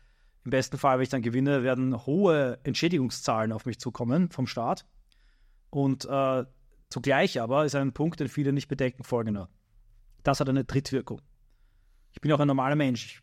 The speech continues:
Ich suche Wohnungen, ich muss vielleicht mal einen Kredit aufnehmen, wenn ich ein Häusl bauen möchte. Ich brauche Bankkonten. Wenn du aber ein Mensch bist,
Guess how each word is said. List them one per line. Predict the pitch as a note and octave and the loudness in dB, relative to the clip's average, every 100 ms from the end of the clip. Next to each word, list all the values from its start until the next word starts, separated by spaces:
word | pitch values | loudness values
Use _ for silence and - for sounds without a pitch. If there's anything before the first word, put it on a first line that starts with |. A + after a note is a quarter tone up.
| _ | _
Ich | - | -8
suche | C#3 C#3 A2 | -4 -2 -2
Wohnungen, | C#3 F3 E3 D#3+ D#3 D#3 | 0 2 2 2 2 0
ich | C3+ - | -2 -4
muss | C3 | -4
vielleicht | C#3 - C#3 | -2 -2 0
mal | |
einen | C3 | -2
Kredit | B2 B2 E3 | 0 -2 -2
aufnehmen, | D3+ C#3 C#3+ C#3 C3+ | -2 -2 0 0 0
wenn | B2+ | 0
ich | |
ein | C3 | 0
Häusl | A#2 C#3+ D3 | 0 0 -2
bauen | D3 C#3+ | -2 0
möchte. | C#3 B2+ C#3+ C#3 - _ _ _ | 0 0 0 -2 -4 _ _ _
Ich | A#2+ - C3+ - | -14 -8 -8 -4
brauche | C3+ B2+ | -2 -2
Bankkonten. | B2+ B2+ - - D3 C#3+ D3+ D3 - _ - | 0 0 0 -2 -4 -2 -4 -4 -8 _ -6
Wenn | B2+ F3 | 0 2
du | G3+ | 4
aber | F3+ | 4
ein | E3+ | 4
Mensch | D3+ D#3 - | 2 2 -2
bist, | B2 G#2+ - | -6 -6 -8